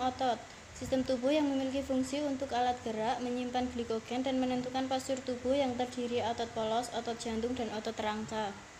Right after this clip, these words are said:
Arti definisi atau pengertian jaringan adalah sekumpulan sel yang memiliki bentuk struktur dan fungsi yang sama.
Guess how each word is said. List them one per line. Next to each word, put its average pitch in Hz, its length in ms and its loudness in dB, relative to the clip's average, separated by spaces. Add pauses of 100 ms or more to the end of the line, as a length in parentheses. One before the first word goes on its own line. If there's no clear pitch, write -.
(580)
Arti 262 240 2
definisi 269 480 0
atau 294 160 0
pengertian 269 480 0
jaringan 240 480 2
adalah 226 400 -2
sekumpulan 254 640 2
sel 277 160 2
yang 277 160 4
memiliki 262 320 2
bentuk 247 240 0
struktur 262 560 0
dan 247 240 0
fungsi 254 560 -2 (640)
yang 247 160 2
sama. 240 400 0